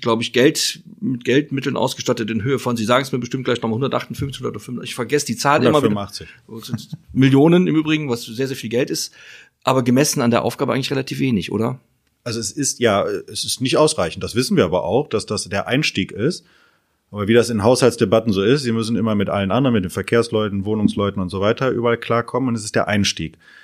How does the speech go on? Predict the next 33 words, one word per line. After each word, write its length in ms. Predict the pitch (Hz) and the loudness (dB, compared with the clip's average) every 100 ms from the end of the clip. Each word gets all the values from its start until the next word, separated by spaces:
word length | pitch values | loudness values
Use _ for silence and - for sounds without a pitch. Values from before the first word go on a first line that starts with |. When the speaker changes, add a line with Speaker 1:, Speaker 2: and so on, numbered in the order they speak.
| _ _ | _ _
Speaker 2:
Ich 100 | - | -4
gehe 160 | 127 131 | 4 4
auch 80 | - | 4
fest 200 | 131 - | 0 2
von 100 | 113 | 2
aus, 140 | 107 | 2
das 160 | 110 - | 2 2
Gesetz 300 | 101 117 - | 2 2 2
wird 140 | 110 | -2
auch, 140 | 95 | -2
ist 220 | 107 98 117 | -4 -4 -4
ja 120 | 104 | -4
auch 60 | |
kein 260 | - 110 - | -4 -6 -6
abschließendes 460 | 123 - 92 92 85 | -6 -2 -2 -2 -4
Gesetz. 160 | 87 | -6
Es 80 | 85 | -6
ist 160 | 101 120 | -4 -2
der 160 | - | -2
Einstieg. 340 | 107 139 - 156 | 0 0 0 -2
Das 160 | 95 | -6
erste 340 | - 139 160 143 | 0 2 2 2
Mal, 80 | 131 | 0
dass 100 | 117 | 0
ein 80 | |
Kinderschutzgesetz 800 | 120 151 139 143 131 - 110 95 | -2 -2 -2 -4 -6 -4 -2 -2
kommt, 320 | - 156 170 135 | 0 0 2 0
wo 120 | 113 | 4
wir, 300 | 117 117 - | 6 6 2
äh, 60 | |
Vorgaben 640 | 110 - 147 143 127 127 123 | -2 0 2 4 4 4 0
für 180 | - 110 | -2 -2
die 200 | 113 | -2